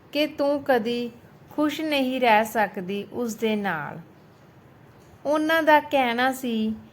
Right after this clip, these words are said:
ਕਿ "ਇਹ ਲੋਕ ਕਦੀ ਕਿਸੇ ਦੇ ਵੀ ਨਹੀਂ ਬਣਦੇ।" ਪਤਾ ਨਹੀਂ ਅੰਕਲ ਜੀ ਨੇ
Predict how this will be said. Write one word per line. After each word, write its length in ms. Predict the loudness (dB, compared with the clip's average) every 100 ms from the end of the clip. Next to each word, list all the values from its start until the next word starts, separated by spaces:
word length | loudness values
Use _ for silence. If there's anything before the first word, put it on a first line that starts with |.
| -20 -20 -2
ਕਿ 120 | -2
"ਇਹ 480 | 2 2 4 4 4
ਲੋਕ 420 | 4 4 2 -4 -20 -20 -20 -4
ਕਦੀ 340 | 2 2 2 -2
ਕਿਸੇ 480 | -2 -6 0 2 4
ਦੇ 280 | 2 2 0
ਵੀ 340 | -2 -2 -4 -8 -20 -12
ਨਹੀਂ 440 | -2 0 0 0 0
ਬਣਦੇ।" 680 | 2 2 0 -4 -6 -6 -12 -18 -20 -20 -20 -20 -20 -20 -20 -20 -6 2
ਪਤਾ 360 | 4 6 4
ਨਹੀਂ 520 | 2 0 0 0 -2 -8 -18 -20 -12 0
ਅੰਕਲ 500 | 2 2 2 4 4
ਜੀ 280 | 0 -4 -2
ਨੇ 360 | -2 -2 -4